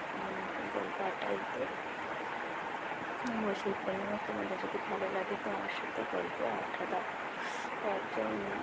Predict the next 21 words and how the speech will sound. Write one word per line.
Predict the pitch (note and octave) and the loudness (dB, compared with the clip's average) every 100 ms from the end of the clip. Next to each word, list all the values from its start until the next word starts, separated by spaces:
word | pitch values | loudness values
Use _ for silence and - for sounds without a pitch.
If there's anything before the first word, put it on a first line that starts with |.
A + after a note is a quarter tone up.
| - - - - - G3 G3 | -2 -2 -2 -4 -2 0 0
করেছিল, | G3+ G3 - G#3 G3+ G3+ C4+ - - - | 0 0 0 0 0 0 0 -2 -2 0
তো | G3 F#3+ F#2 - - - | 2 4 2 0 -2 -2
ঠিক | G3+ G3 F#3+ | 0 0 0
আছে, | - G#3 G3+ | 2 2 2
আমি | - G#3 - | 2 -2 2
চ্যানেলের | F#3+ F#3 F#3 F3+ | 2 4 2 0
পক্ষ | - - - - | -2 -2 -2 -2
থেকে | - - - - - - - - - G#3 F#3 G3 F#3+ _ _ _ _ _ A3+ A3+ | 0 2 0 0 -2 -2 -2 -2 -2 2 2 2 0 _ _ _ _ _ 2 2
ভালোবাসা | - G3 F#3 - - G3 - - - - A#3 G3 | 2 2 2 2 2 2 2 -2 -2 -2 0 2
দিলাম। | G3 G3 G#3+ D4 - - - - - - - | 4 4 4 4 0 -2 -2 -2 -2 -2 -2
উম, | - - - - - - - - - F3 | 0 2 2 2 0 -2 -2 -2 -2 0
আর | F3 E3+ - - - - - - | 0 0 -2 -2 -2 -2 -2 0
প্লিজ | A3+ G#3+ - | 4 4 4
বন্ধুরা, | G#3 G3 G3+ G3+ | 0 2 2 2
তোমরা | G3 G3 F#3+ | 2 0 0
তাড়াতাড়ি | F#3+ - F#3+ G3 G3+ - | 0 2 2 2 0 0
চলে | F#3+ F3+ F#3+ | 2 2 2
এসো, | F#3+ - G#3 G3 | 0 2 2 2
জয়েন | F#3 F3+ F#3 - | 2 2 0 0
হও। | G#3+ A3 - - - - - - - | 0 0 0 -2 -2 -2 -2 -2 0
আমি | G3 | 2